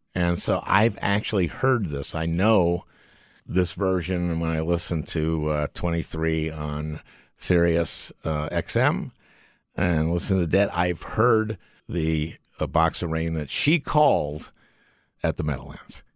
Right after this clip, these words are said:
So, uh, we'll get to that conversation in a, in a few minutes. So what makes this a strange one is that I've been watching the impeachment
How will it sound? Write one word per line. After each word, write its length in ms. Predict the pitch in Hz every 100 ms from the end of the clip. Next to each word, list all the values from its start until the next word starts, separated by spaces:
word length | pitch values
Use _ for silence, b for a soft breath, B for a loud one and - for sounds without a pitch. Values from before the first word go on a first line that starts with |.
| _ _ -
So, 500 | - 85 92 90 -
uh, 400 | 90 87 87 87
we'll 340 | 82 90 123 185
get 200 | 208 175
to 80 | 175
that 200 | 143 -
conversation 760 | 135 117 107 101 90 101 98 -
in 260 | 95 92 -
a, 300 | 87 87 82 b b b -
in 140 | 87
a 60 | 85
few 300 | - 98 87
minutes. 600 | 82 62 - - - - _ _ _ _ _
So 160 | - 131
what 160 | 160
makes 240 | 185 247 202
this 240 | 196 160 - -
a 80 |
strange 680 | - - 107 98 95 95 - -
one 340 | 90 78 90 98
is 280 | - 101 87
that 140 | 104
I've 280 | 117 135 113
been 180 | 107 98
watching 640 | 92 90 - 90 90 87 b b b b
the 400 | - 90 87 85 85
impeachment 640 | 82 98 85 - 85